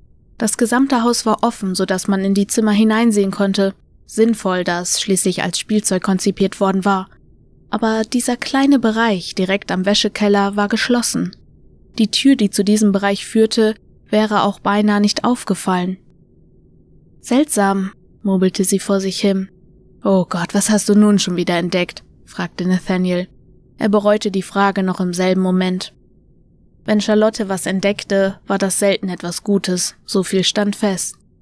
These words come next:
"Etwas, was uns rausbringt, oder wird es uns töten?" "Töten", sagte sie eiskalt. "Rein aus Prinzip schon. Aber nein,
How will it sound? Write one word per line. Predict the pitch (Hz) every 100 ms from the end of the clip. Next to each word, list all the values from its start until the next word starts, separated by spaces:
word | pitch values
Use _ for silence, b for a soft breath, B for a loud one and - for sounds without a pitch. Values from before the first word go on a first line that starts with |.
| _ _ _ _ _ _
"Etwas, | 196 - 190 -
was | 190
uns | 190 180
rausbringt, | 185 196 220 - 254 269 - _ _ _
oder | 240 214 214 202 196
wird | 208
es | 196 185
uns | 180 -
töten?" | - 180 - 156 160 _ _ _ _ _ _ -
"Töten", | 302 240 190 185 - _ _ _
sagte | - 185 180 180
sie | 175
eiskalt. | 185 185 - 190 185 - _ _ _
"Rein | - 311 285
aus | 233
Prinzip | - 208 - 196
schon. | - 185 175 180 _ _ _ -
Aber | 226 226
nein, | 214 208 185